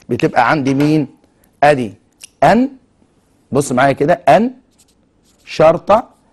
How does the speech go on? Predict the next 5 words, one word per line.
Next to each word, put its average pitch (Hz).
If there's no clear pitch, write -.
لن 170
شرطة، 190
كي 214
شرطة، 147
لام 156